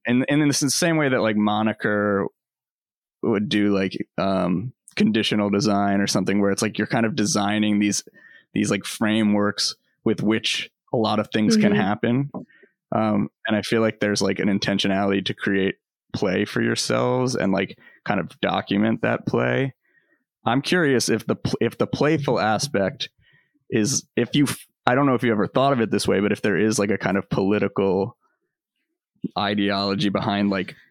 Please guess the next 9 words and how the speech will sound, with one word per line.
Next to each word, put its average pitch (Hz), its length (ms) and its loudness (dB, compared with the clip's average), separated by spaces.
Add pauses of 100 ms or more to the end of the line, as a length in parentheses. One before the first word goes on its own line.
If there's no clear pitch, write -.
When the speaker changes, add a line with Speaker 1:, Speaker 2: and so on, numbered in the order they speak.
(1300)
Speaker 1:
bringing 131 380 4
play 117 480 2
and, 107 140 2
like, 98 180 0
fun 107 720 0
and, 104 220 2
like, 95 320 -2 (280)
levity 107 760 2
into 104 800 0